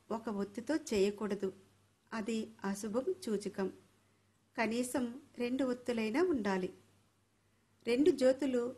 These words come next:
వెలిగించాలని చెప్తారు. దీపారాధనకు ఆవు నెయ్యి ఉత్తమం.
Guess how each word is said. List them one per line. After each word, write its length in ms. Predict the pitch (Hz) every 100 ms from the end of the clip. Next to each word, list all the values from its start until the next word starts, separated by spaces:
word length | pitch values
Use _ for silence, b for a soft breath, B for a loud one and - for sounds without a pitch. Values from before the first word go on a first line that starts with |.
| -
వెలిగించాలని 760 | 196 208 240 277 277 208 220 453
చెప్తారు. 600 | - 220 - 196 175 175 - _ _ _ _ _ _ _ _ _ -
దీపారాధనకు 1080 | 226 254 254 349 339 302 262 247 220 220 - -
ఆవు 240 | 196 196
నెయ్యి 320 | 233 226 226 370
ఉత్తమం. 500 | 254 - 190 180